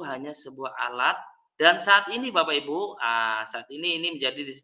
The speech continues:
disclaimer, Bapak Ibu semuanya, ya, sebagai catatan bahwa bart sampai saat ini tuh masih dalam tahap pengembangan, ya, masih baru beberapa bulan launching, Bapak Ibu, ya.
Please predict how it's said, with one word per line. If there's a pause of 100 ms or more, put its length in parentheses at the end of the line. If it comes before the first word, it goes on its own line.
disclaimer,
Bapak
Ibu
semuanya,
ya, (400)
sebagai
catatan
bahwa
bart
sampai
saat
ini
tuh (320)
masih
dalam
tahap
pengembangan, (720)
ya, (340)
masih
baru
beberapa
bulan
launching,
Bapak (100)
Ibu, (560)
ya.